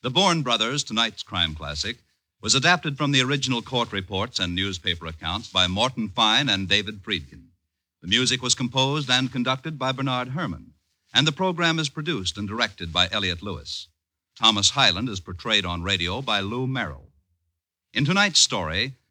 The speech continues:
Virginia Gregg was heard as Sally, Lamont Johnson as Russell, William Conrad as Stephen, and Jack Crucian as Jesse. Featured in the cast were Irene Tedrow,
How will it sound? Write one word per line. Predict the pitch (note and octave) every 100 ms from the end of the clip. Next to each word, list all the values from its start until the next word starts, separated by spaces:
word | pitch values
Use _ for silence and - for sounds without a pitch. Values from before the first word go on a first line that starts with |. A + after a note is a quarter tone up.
| _
Virginia | G#2 C#3 F#3 F3+
Gregg | D3 A#2+ F2+
was | F2
heard | F#2 G#2
as | G2+ -
Sally, | G2+ E2+ D2+ C3 D3 _ _
Lamont | F#2 A2+ A#2 -
Johnson | G#2+ G#2 G2 F#2+
as | F2+
Russell, | E2 E2 E2+ F2 C#3 D3
William | - A2 G#2+
Conrad | G#2 A#2 G#2 G2 F2
as | E2+
Stephen, | - A#2+ F2 D2+ A#2 - _ -
and | F#2
Jack | G2 G2+ F#2
Crucian | - E3 - E2
as | F2
Jesse. | E2+ C3 G2 - - _ _ _ _ _
Featured | A2 G2 F#2+
in | G2+
the |
cast | F#2+ G#2+ B2+ E3+
were | -
Irene | F2+ F#2 F2 F2
Tedrow, | A2 G2+ F2 F2 A2